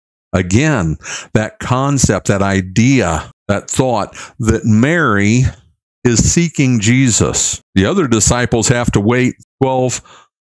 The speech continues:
or more hours until they get to see Jesus. They're in the upper room. Mary gets to see him first because Mary is seeking Jesus. And, and there's an important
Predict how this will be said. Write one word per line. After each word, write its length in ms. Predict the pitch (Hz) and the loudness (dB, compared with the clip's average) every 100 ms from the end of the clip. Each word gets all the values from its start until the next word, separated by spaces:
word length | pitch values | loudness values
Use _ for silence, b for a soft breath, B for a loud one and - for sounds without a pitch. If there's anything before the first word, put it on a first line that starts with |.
| _ 120 | _ -2
or 100 | 113 | 2
more 320 | 120 135 104 | 2 0 -2
hours 640 | 113 147 151 98 90 - - B - | -2 -2 0 0 0 -2 -8 B -2
until 360 | 110 - 113 | 0 0 0
they 180 | 101 101 | 0 0
get 240 | 95 104 - | 0 0 0
to 100 | 92 | -2
see 300 | - 101 87 | -2 -4 -6
Jesus. 720 | 92 90 78 67 - - - _ _ _ - | -8 -8 -8 -10 -10 -14 -16 _ _ _ -4
They're 380 | 107 110 107 - B B B _ - | -2 0 -2 -4 B B B _ -2
in 160 | 117 | 0
the 180 | 107 107 | 2 2
upper 260 | 113 - 104 | 0 0 0
room. 380 | 107 123 95 80 B B - | 2 2 0 -2 B B -2
Mary 480 | 104 104 156 151 117 | 0 2 2 0 0
gets 300 | 123 - - | 0 0 2
to 120 | 123 | 2
see 320 | - 135 135 | 2 2 4
him 440 | 117 123 123 120 _ _ _ _ 202 | 2 2 0 -2 _ _ _ _ -4
first 520 | 190 101 - - - B B | -2 0 -2 -4 -8 B B
because 360 | 117 131 120 98 | -2 2 0 2
Mary 600 | 123 151 139 113 113 110 B B _ _ | 2 2 2 2 0 -2 B B _ _
is 360 | 117 110 117 - | 0 2 2 2
seeking 600 | 175 165 - 107 87 82 - _ - | 2 0 0 0 0 -2 -8 _ 0
Jesus. 460 | 113 104 90 87 | 2 4 4 2
And, 160 | 123 135 | 2 0
and 220 | 127 135 | 2 2
there's 220 | 143 139 | 2 2
an 100 | 127 | 2
important 640 | 123 107 - 175 - 120 | 0 0 -2 0 0 0